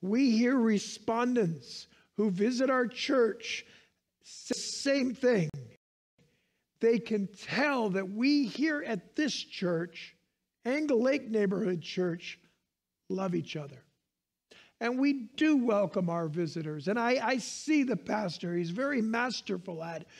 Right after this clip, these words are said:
making sure to touch base with new people in the church, to get to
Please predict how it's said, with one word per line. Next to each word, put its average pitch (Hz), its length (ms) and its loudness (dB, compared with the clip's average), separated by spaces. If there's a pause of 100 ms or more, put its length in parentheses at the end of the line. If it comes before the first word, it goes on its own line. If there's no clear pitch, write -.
(180)
making 226 600 0
sure 247 320 -2
to 196 80 2
touch - 560 -4 (280)
base 208 460 2
with 180 320 -2
new 185 300 2
people 208 380 -2
in 180 100 -2
the 185 80 -4
church, 208 600 -4
to 190 80 -2
get 214 280 2
to 202 160 0